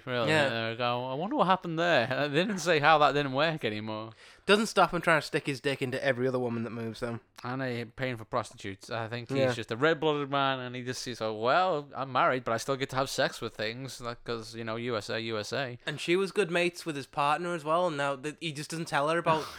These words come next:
Speaker 1: yeah.
Speaker 2: the partner being dead. He's like, "What did, why didn't you tell me?" I was like, "That's a very good
Speaker 1: <laughs>
Speaker 2: question. Why didn't you tell us?"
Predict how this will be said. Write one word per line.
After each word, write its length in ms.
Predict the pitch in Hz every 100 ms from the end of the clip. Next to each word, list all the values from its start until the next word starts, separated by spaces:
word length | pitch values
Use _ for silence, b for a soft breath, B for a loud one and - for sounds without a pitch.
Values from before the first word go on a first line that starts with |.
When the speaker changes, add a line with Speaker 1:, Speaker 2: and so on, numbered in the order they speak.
| -
Speaker 1:
yeah. 120 | 139
Speaker 2:
the 40 |
partner 240 | 151 151 165
being 160 | 175
dead. 200 | 170 165
He's 100 | 165
like, 100 | 165
"What 140 | 262 285
did, 120 | 415
why 180 | 415 381
didn't 100 | 427
you 80 | 427
tell 200 | 427 453
me?" 180 | 403 185 B -
I 20 |
was 60 | 202
like, 160 | 262
"That's 240 | 440 381 381
a 100 | 359
very 540 | 311 320 311 302 294
good 400 | - 269 269 262
Speaker 1:
<laughs> 80 | 370
Speaker 2:
question. 540 | 392 403 - - - - _ _ B B
Why 120 | - 339
didn't 320 | 359 349 262
you 120 | 214
tell 280 | - 180 156
us?" 380 | 151 226 -